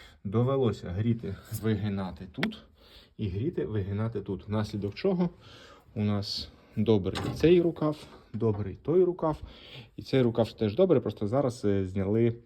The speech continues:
е, систему до бачка розширення. Так, ну от, е, таке. Кожна машина індивідуальна і, м, не бійтесь допрацьовувати, коли в тому виникає потреба.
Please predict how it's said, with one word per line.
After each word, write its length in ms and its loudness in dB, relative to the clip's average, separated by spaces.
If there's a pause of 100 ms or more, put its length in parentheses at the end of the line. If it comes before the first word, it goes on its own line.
(640)
е, 340 0
систему 600 -4 (280)
до 240 2
бачка 440 0 (120)
розширення. 800 -2 (880)
Так, 280 0 (340)
ну 180 2
от, 220 -8
е, 180 0 (520)
таке. 320 -2 (280)
Кожна 340 2
машина 320 0
індивідуальна 840 2
і, 240 -4 (1200)
м, 460 2
не 120 10
бійтесь 580 0 (300)
допрацьовувати, 880 2
коли 200 -2
в 60 -4
тому 280 -2
виникає 480 -4
потреба. 520 -8